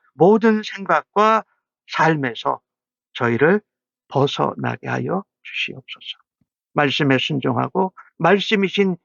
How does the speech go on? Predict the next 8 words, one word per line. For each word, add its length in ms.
예수님께 840
나아가서 720
주님의 540
십자가에 680
죽으시고 680
부활하심으로 600
주님의 320
말씀대로 800